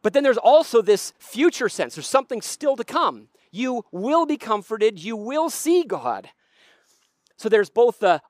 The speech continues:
already and not yet tension of the kingdom.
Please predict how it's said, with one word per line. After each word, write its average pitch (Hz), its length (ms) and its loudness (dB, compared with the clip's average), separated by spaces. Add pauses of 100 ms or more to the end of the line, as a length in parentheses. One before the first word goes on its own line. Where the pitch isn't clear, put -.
already 233 680 2 (280)
and 175 220 -4
not 202 300 0
yet 175 360 -2 (140)
tension 160 560 -8
of 156 220 -8
the 160 80 -12
kingdom. 135 560 -12